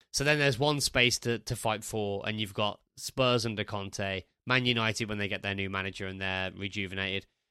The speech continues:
um, Arsenal are doing well under Arteta, West Ham are doing amazing under Moyes. It's tough. Um, so, you know, th-, they shouldn't be necessarily, you know, fighting for top four. I think for them, a Europa League place would still be a great season and a good run in the cup.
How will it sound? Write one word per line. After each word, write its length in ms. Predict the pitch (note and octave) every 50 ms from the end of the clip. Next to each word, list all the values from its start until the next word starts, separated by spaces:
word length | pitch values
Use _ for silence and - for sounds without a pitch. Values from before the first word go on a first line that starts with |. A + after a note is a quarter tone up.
| _ -
um, 180 | - G2+ G2 G2+ -
Arsenal 500 | - C3 C3 B2 A2+ - - A#2+ A2+ A2+
are 40 | A2
doing 200 | G2+ A2 G2+ G2+
well 180 | G2+ G2+ G#2 G#2
under 160 | G2+ F#2+ G#2
Arteta, 760 | G2 F#2+ F#2 - - G2+ F#2+ - - - F2+ E2+ - G#2 - _ _
West 340 | - A#2+ A#2+ C3+ A#2+ - -
Ham 180 | - A#2+ A#2 A2+
are 60 | A2+
doing 200 | G#2 A2 A2 G#2
amazing 400 | G#2 G2+ G2+ G2+ G#2 F#2+ G2 G2
under 160 | G2 G2 G2
Moyes. 280 | G2 G2 G2 G2 F#2+ A2
It's 160 | A#2 - -
tough. 360 | - D#3+ E3 E3 - - - -
Um, 380 | - A2 A2 A2 A2 A2 G#2+ G2+ _ _ _ _ _ _ _ _ _ _ _ _ -
so, 480 | - - D3 C#3 C3 B2+ B2 A#2+ - - - - _
you 100 | - E3
know, 140 | D3+ C3 A#2
th-, 140 | A2+ - - _ _ _ _ _ _ _ _ _ _ _ -
they 140 | C#3+ D3
shouldn't 300 | C3+ - - D3 C3+ B2
be 560 | A2 C3 B2+ B2+ B2 A#2+ A#2 A2+ G#2+ G#2 - _ _ _ _ _ _ -
necessarily, 920 | A#2+ B2 B2+ A#2+ - B2 A2+ - - B2 A#2+ A#2+ A#2 A2+ A2+ A2 G#2+ G#2+ F#2+ A2
you 80 | A#2
know, 320 | A2 G#2 G2 F#2 F#2 F2+ F2+ _ _ _ _ _ _ _ _ _ _ _ _ _ -
fighting 640 | - - - A#2 A2 A#2+ B2 A#2+ - - B2 A#2 A#2
for 120 | G#2 - A2
top 240 | - A#2+ A#2 A2+
four. 200 | G2+ G#2+ A2+ A2+
I 100 | G#2+ A2
think 280 | A2+ - C#3 B2+ - -
for 100 | - B2+
them, 220 | A2+ A#2 B2 B2
a 20 | A#2+
Europa 380 | A2 A2 A2 A2 A2 - -
League 160 | G#2 G2+ G#2 -
place 260 | - G#2 G#2 - -
would 160 | G#2+ F#2+ -
still 240 | - - - G#2 G2+
be 140 | F#2+ G#2+ G2+
a 60 | F#2
great 440 | E2+ - - G2 G2 G#2 G#2 G#2 -
season 380 | - A2+ G#2+ C3 C3 C3+ G#2
and 120 | G2+ G2+ G2+
a 40 |
good 260 | G2 - A2 G#2 - -
run 140 | G#2+ G#2+
in 80 | G#2+ G2+
the 80 | F#2+ F#2
cup. 300 | - C3+ C3+ - -